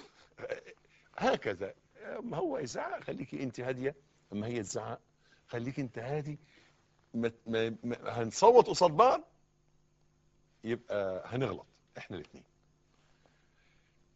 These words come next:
تسعة، تناسي المشاكل القديمة ولا تجعليها سلاحاً لكسب المعارك الجديدة. احيانا المرأة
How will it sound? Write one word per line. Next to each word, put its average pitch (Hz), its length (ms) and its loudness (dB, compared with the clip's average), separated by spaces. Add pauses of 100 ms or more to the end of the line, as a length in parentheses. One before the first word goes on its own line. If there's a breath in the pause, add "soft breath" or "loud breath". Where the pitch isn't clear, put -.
(300)
تسعة، 123 420 -2 (1400)
تناسي 135 560 -2
المشاكل 110 640 -6
القديمة 90 500 -8 (1500)
ولا 98 240 0
تجعليها 110 840 -4
سلاحاً 131 720 -2 (760)
لكسب 123 460 -4
المعارك 113 520 -4
الجديدة. 90 520 -10 (2000)
احيانا 160 600 2 (380)
المرأة 127 600 0